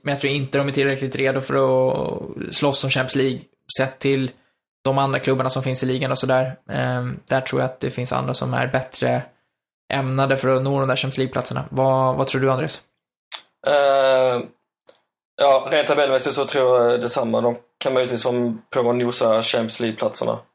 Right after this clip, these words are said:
Speaker 2: Eh, tycker nu när Dante försvinner här så har man en lucka att fylla, även om jag inte tycker att Dante har haft någon kurva uppåt de, eh, sena-, sedan han lämnade,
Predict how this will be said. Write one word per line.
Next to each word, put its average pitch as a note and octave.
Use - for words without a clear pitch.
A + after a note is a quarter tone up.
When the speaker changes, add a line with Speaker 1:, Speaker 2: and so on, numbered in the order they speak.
Speaker 2:
Eh, A1+
tycker B2
nu B2
när A#2+
Dante A#2+
försvinner A#2+
här A#2+
så A#2+
har B2+
man A#2+
en B2
lucka B2
att A#2
fylla, B2
även C3
om B2
jag B2
inte B2
tycker B2
att A#2
Dante B2
har B2+
haft A2+
någon B2
kurva D3
uppåt D3
de, C3+
eh, C3+
sena-, D3
sedan C3+
han C3
lämnade, B2